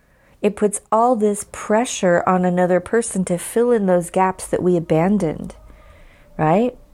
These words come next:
And then we start feeling irritated with them being like, "You need to make me happy in all these ways. I gave up so much." But if I stay connected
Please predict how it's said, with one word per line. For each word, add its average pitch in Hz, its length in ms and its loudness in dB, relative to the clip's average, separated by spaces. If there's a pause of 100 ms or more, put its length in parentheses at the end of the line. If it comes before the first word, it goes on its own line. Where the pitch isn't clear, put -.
(360)
And 180 240 0
then 185 180 2
we 190 160 2
start 185 380 0
feeling 175 320 0
irritated 185 720 0
with 160 220 -2
them 151 220 0
being 151 200 -2
like, 147 260 -6
"You 240 120 0
need 269 200 0
to - 100 -6
make 185 220 -2
me 214 180 0
happy 208 380 -2
in 165 100 -2
all 196 140 0
these 208 220 0
ways. 180 240 2
I 190 140 2
gave 190 220 0
up 185 180 -2
so 180 180 -2
much." 180 440 -2 (760)
But 170 100 2
if 165 100 0
I 202 140 2
stay 240 260 -2
connected 175 920 -2